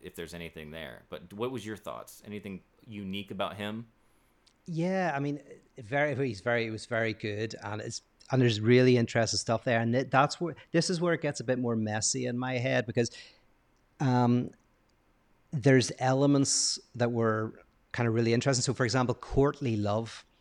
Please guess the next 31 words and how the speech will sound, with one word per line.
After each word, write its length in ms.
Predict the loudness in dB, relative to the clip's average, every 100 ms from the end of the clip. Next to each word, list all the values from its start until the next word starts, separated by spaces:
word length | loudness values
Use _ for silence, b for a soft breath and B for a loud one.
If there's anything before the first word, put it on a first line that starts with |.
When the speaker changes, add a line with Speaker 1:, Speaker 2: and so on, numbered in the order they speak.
| _ -6
Speaker 2:
was 140 | -2
a 40 | 0
very 420 | 2 4 4 0
big 280 | -2 -4 -4
theme 640 | -4 0 0 0 -4 -6 -12 -20 -20 _ _
in 440 | -2 -2 -2 -4 -4
the 80 | -2
movie, 640 | 0 0 0 -2 -2 -8 -8
and 160 | -8 -4
courtly 520 | 2 2 2 -2 -2
love 460 | -2 -2 -4 -10 -16
is 300 | -10 -8 -8
where, 480 | -6 -4 -2 -2 -4 B B B
which 140 | -4 -2
is 140 | -2
really 240 | -2 -2
the 160 | -4 -2 0
basis 320 | 0 0 -2
of 220 | -4 -8 -18 _ _ _ -2
the 120 | 0
Western 640 | 2 2 0 -4 -2 -2
notion 320 | -2 -2 -4 -6
of 120 | -6
love, 340 | -6 -6 -8
and 160 | -12 -12 B B
is 280 | -4 -2 2
that, 340 | 2 2 -2 _ _ _ -8
uh, 400 | -6 -4 -6 -10 -4
there 120 | -2
is 120 |
a 40 | 0